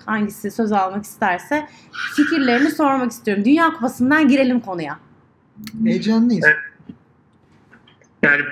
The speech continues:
Speaker 3: benim bir sorum var acaba. Dünya Kupası, e, haberlerini paylaşırken mesela videolar da paylaşılacak mı yoksa sadece skor mu?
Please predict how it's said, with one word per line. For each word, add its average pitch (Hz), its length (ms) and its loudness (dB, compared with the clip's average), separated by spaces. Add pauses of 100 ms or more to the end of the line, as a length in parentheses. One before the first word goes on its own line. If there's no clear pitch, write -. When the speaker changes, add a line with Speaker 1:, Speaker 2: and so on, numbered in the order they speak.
(120)
Speaker 3:
benim 170 460 -4
bir 156 80 -2
sorum 175 360 -4
var 170 100 -4
acaba. 131 500 -2
Dünya 135 320 0
Kupası, 151 560 0 (240)
e, 127 340 0
haberlerini 127 580 -2
paylaşırken 131 720 -4
mesela 127 360 -2
videolar 127 520 2
da 131 100 -2
paylaşılacak 131 680 0
mı 190 80 0
yoksa 160 300 -2
sadece 139 360 2
skor 131 380 0
mu? 117 220 -4